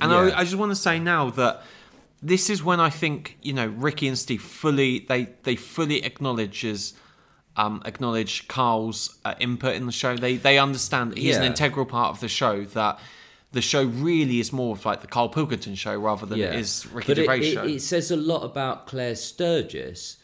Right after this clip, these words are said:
Speaker 2: that she was the one who read out that email.
Speaker 1: If she's listening.
Speaker 2: And she, uh, hi Claire. She, no, she <laughs> is. She said, she read out that email. She is sitting as a producer.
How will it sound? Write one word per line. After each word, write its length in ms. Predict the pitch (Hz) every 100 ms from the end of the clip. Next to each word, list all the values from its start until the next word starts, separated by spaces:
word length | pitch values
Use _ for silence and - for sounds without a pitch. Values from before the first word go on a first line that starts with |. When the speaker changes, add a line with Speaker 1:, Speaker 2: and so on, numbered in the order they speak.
| _ _ -
Speaker 2:
that 160 | 110
she 280 | - 151 147
was 180 | 131 123
the 80 | 113
one 200 | 110 101
who 120 | 104
read 220 | 101 110
out 240 | 123 123 95
that 140 | -
email. 100 | 82
Speaker 1:
If 60 | 80
she's 200 | 113 -
listening. 320 | 95 113 120 _ -
Speaker 2:
And 200 | 104 104
she, 800 | - - 143 131 120 113 98 - _ _
uh, 240 | 98 101 95
hi 200 | 95 98
Claire. 260 | 98 90 - _ _ -
She, 480 | - 151 135 127 - 117
no, 180 | 107
she 240 | 95 - 131
<laughs> 80 | 120
is. 200 | 113 98
She 280 | - 175 156
said, 600 | - 131 82 67 82 - _ _ _ _ _
she 440 | - - 185 165 -
read 260 | 101 95 87
out 160 | 71
that 120 | 78
email. 160 | 82 87 - -
She 720 | - - 185 214 190 101 -
is 180 | 113 -
sitting 520 | - - - - 117
as 140 | 113 104
a 40 |
producer. 440 | - 95 98 -